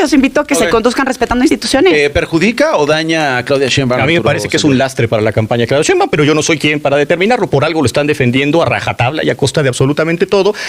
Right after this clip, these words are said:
Speaker 3: a una persona que no es una santa paloma. Después de que escuchamos a Gaby, bueno, me dan ganas de irle a poner un monumento a Saldívar. Es un buen hombre, es un buen esposo, es un buen amante, es un buen padre, ¿no?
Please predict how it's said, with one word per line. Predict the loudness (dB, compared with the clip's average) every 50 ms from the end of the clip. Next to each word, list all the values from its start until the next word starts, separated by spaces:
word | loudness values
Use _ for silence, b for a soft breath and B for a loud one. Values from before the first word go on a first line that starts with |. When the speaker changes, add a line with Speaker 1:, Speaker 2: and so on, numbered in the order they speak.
| B B B
Speaker 3:
a | -2 0
una | 0 0 0
persona | 0 0 0 0 0 0
que | 0 0 0
no | 0
es | 0 0 0
una | 0 0
santa | -2 -2 -2 -4 -4 -2
paloma. | 0 0 0 2 2 2 0
Después | 0 0 0 0
de | 0 0
que | 0
escuchamos | 0 0 0 0 0 0 0 0
a | 0 -2
Gaby, | 0 -2 -2 0
bueno, | 0 2 2 2
me | 2 2
dan | 0 0
ganas | 0 0 0 0
de | 0
irle | 0 0
a | 0
poner | 0 0 2
un | 2 2 2
monumento | 2 2 2 2 2 0 -2
a | -2
Saldívar. | 0 0 0 2 2 2 2 0 0 0
Es | 0 0 0
un | 0
buen | 2 2 2 2 2
hombre, | 2 2 2 2 0 0 0 0
es | 0
un | 2 2
buen | 2 0
esposo, | 0 -2 -2 -2 -2 -2 0
es | 2
un | 2 2
buen | 2 2 2
amante, | 0 0 0 0 -2 -2 -2
es | -2
un | 0 0
buen | 0 0 0
padre, | 0 0 0 0 0 0
¿no? | -2